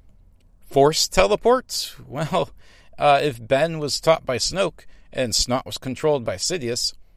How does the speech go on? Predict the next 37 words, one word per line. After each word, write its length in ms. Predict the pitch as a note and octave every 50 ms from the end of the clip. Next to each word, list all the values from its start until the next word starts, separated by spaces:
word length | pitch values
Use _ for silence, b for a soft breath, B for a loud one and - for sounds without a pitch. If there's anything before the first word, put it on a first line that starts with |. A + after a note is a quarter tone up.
| - _ - - - _ -
then, 260 | C3+ B2+ A#2 - -
then 200 | A2 A2+ G2+ G2
why 260 | F#2 F#2+ A2 B2 B2+
couldn't 300 | A2+ - B2+ B2+ A#2 -
the 80 | G#2 F#2+
Plagueis 460 | - - A#2+ C3+ D3+ B2+ A#2 - -
part 200 | - C#3 C#3 C3
of 140 | G#2 - -
Palpatine's 680 | - B2+ B2+ - - - - - C#3+ C3+ C3 A#2 F#2+
brain 520 | G2 E2+ G2+ G#2 C3+ D#3 C3 A#2+ A#2 A2+ G#2+
have 260 | A2 A2+ G#2 F2+ -
subtly 680 | - - - - - - - - D3+ C#3+ C#3 C#3+ C#3+ B2+
planted 460 | - - C3+ C#3 D3+ D3 - C#3 A#2
that 220 | C3 B2 B2+ -
seed 360 | - - F3+ F#3 E3+ D#3 C3 B2
into 220 | A#2+ A2+ - B2
the 120 | A2+ A2+
mind 460 | G#2+ G#2 A#2+ D3+ F#3 E3 A#2+ A2 G#2+ G2+
of 120 | F#2+ G2+
a 60 | G2+
young 380 | G2 G2 A2 B2 B2+ A#2+ A#2 G#2
Kylo 540 | - - - A#2+ C3+ C3+ B2+ B2 A2+ G2+ F2+
Ren 400 | A2 D3+ E3 G#2+ F#2 F2 F2 - B B B B B B
during 220 | - A#2+ A2+ G#2+
one 140 | A2+ A#2+ A#2+
of 60 | G#2+
his 180 | F#2+ F#2 - -
training 420 | - - - - - C#3+ G#2+ F#2+
sessions 680 | - - - - - - - - - - - - - -
with 140 | G#2+ F#2
one 180 | G2+ A#2+ A#2+ A2
of 60 | G2+
the 80 | F#2 F2+
Sam's 420 | - - - B2 A#2+ A2 G2+ -
Club 300 | - - A#2 A#2 A2+ G#2
Snoke 440 | F#2+ - - - A#2+ F3 - - -
puppets? 520 | - - - - - _ - - - -